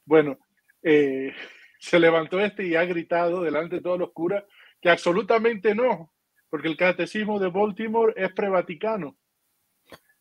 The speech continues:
El obispo le dijo, "John, cállate la boca y siéntate". Dice, "Querido hermano, pues aquí Jesucristo es prevaticano y la Biblia es prevaticana". Y empezó el obispo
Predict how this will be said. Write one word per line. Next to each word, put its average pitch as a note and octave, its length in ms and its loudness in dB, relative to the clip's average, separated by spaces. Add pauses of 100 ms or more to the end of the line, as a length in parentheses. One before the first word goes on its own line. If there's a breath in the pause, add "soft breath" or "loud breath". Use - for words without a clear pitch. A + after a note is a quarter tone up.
El D#3 200 4
obispo F#3+ 680 4 (120)
le D3+ 140 2
dijo, D3 420 0 (760)
"John, G#3+ 460 4 (180)
cállate F3+ 360 4
la E3 120 6
boca F#3+ 380 2
y D3+ 80 0
siéntate". D3+ 760 -6 (180)
Dice, D#3 240 -4
"Querido G3 340 4
hermano, G3 540 -2 (340)
pues D#3+ 160 4
aquí F#3+ 520 0 (400)
Jesucristo F#3 680 0
es F#3 60 -2
prevaticano F#3+ 960 2 (400)
y D#3 80 0
la E3 140 4
Biblia F3 320 -2
es D3+ 60 -6
prevaticana". D3 760 -2
Y C#3+ 40 -4
empezó D3 440 2
el E3+ 100 2
obispo D3+ 560 -2